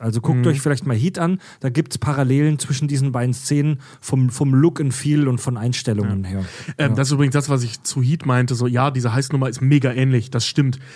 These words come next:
Speaker 2: Ähm, die int-, also warum ich glaube, dass das ein bisschen der falsche Film ist, weil das ja nicht die Handlung des Films ist, das ist der Heist.
Speaker 1: Mhm.
Speaker 2: So der, also die, diese Sequenz ist, äh, äh, extrem ähnlich, aber in dem Film geht's ja mehr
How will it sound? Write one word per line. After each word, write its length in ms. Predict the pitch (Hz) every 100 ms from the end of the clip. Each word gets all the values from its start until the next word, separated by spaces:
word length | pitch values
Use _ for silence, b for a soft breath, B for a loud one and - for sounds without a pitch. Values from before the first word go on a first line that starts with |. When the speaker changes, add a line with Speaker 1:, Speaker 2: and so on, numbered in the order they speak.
| B -
Speaker 2:
Ähm, 380 | 127 117 120 117
die 280 | 127 123
int-, 280 | 135 127 131
also 200 | 135 113
warum 220 | 120 135
ich 140 | 139 -
glaube, 280 | 131 147 139
dass 140 | 120
das 160 | 131 123
ein 60 |
bisschen 200 | 135 131
der 120 | 127
falsche 260 | 113 127 117
Film 220 | 135 135
ist, 100 | 123
weil 140 | 123 117
das 180 | 131
ja 100 | -
nicht 240 | 131 131 131
die 100 | 113
Handlung 280 | 135 131 120
des 140 | 110
Films 260 | 139 131 131
ist, 180 | 123
das 140 | 120 120
ist 100 | 113
der 140 | 107
Heist. 380 | 120 123 - - b b 107
Speaker 1:
Mhm. 260 | 107 101
Speaker 2:
So 120 | 101
der, 240 | 131 127 131
also 160 | 127
die, 200 | 120 120
diese 220 | 113 120 120
Sequenz 600 | 120 127 135 151 147 -
ist, 240 | 147 -
äh, 100 | -
äh, 580 | 131 113 123 107 123 -
extrem 380 | 123 - 139 131
ähnlich, 340 | 127 127 135 131 B B -
aber 120 | 123
in 100 | 131
dem 20 |
Film 300 | 127 139 147
geht's 180 | 139 139
ja 80 | 131
mehr 140 | 127